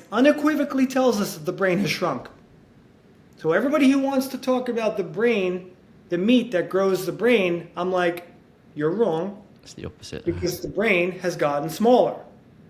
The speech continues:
Speaker 1: So you show me science that says the brain's gotten bigger from meat, you can't.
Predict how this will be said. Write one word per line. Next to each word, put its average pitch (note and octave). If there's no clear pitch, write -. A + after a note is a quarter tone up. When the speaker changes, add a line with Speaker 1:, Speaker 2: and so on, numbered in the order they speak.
Speaker 1:
So D#3+
you G#3
show B3
me A#3+
science F#3
that D#3+
says E3
the E3+
brain's F3
gotten E3
bigger E3
from D#3+
meat, E3+
you D3
can't. -